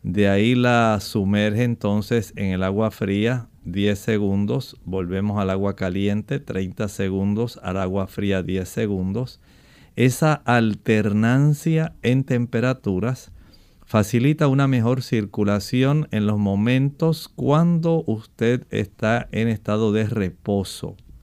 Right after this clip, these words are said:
cuando usted está en su casa tranquila, que no está caminando.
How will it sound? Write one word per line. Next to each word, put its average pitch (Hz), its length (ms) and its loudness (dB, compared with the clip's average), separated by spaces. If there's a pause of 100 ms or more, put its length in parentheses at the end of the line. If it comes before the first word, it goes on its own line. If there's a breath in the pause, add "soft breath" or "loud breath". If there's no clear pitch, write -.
(180)
cuando 90 240 -4
usted 104 140 -4
está 104 220 -4
en 104 100 -2
su - 280 -10
casa 104 440 -2
tranquila, 113 760 -4 (400 soft breath)
que 92 120 -4
no 98 120 2
está 104 260 -2
caminando. 107 760 0